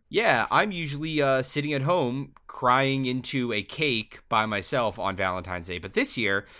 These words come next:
because covid happened, there is no Katsucon. So Savannah and I were actually able to spend Valentine's Day together.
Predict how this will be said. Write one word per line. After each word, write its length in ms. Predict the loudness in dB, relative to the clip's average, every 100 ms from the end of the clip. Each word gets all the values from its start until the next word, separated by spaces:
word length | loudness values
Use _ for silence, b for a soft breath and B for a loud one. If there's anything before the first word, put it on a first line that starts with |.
| B -10
because 340 | -6 -6 -8
covid 640 | -10 2 2 4 0 -4 -4
happened, 500 | -4 -4 -6 -8 -8 B B
there 100 | -4
is 200 | -2 -2
no 80 | -2
Katsucon. 580 | 0 -2 -2 -8 -10 -10
So 120 | -8
Savannah 340 | -8 -6 -6 -4
and 80 | -2
I 140 | -2
were 120 | 0
actually 540 | -2 -4 -4 -4 -4 -6
able 320 | -8 -8 -10
to 460 | -6 -4 -4 -4 -6
spend 220 | -8 -4
Valentine's 440 | 0 0 -2 -6 -4
Day 100 | -6
together. 400 | -4 -4 -6